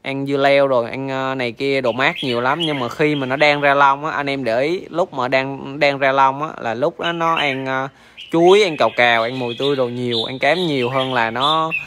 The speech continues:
nó, nó, nó ăn đồ mát nha anh em. Đó. Tức là tùy vào cái, ờ, cái tình hình của con chim, cái hiện trạng của con chim nữa. Ok anh em nha.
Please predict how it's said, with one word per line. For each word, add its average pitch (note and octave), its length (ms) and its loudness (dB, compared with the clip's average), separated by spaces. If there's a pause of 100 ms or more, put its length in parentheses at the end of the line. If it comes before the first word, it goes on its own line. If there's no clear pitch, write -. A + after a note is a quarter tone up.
(260)
nó, D#3 460 0
nó, D3+ 140 -2
nó D3+ 160 0
ăn C#3+ 180 0
đồ A#2+ 100 2
mát C3+ 300 0
nha D3 60 -4
anh C3+ 100 -2
em. C3 140 -4 (320)
Đó. C#3 420 -4 (1040)
Tức E3+ 140 4
là A#2+ 360 2 (160)
tùy C3+ 220 4
vào A#2+ 260 2
cái, D#3+ 280 -2
ờ, D#3+ 640 -2
cái E3 160 -4
tình C3 180 -2
hình B2 260 -6
của B2 100 -4
con D3+ 120 -4
chim, D3 280 -2 (360)
cái D#3 100 -10
hiện A#2 220 -8
trạng A2 260 -4
của C#3 100 -2
con D3 140 -2
chim C#3 200 -4
nữa. F3+ 160 -2 (4000)
Ok C#3+ 180 0
anh D3+ 280 4
em D3+ 160 -2
nha. D3+ 320 0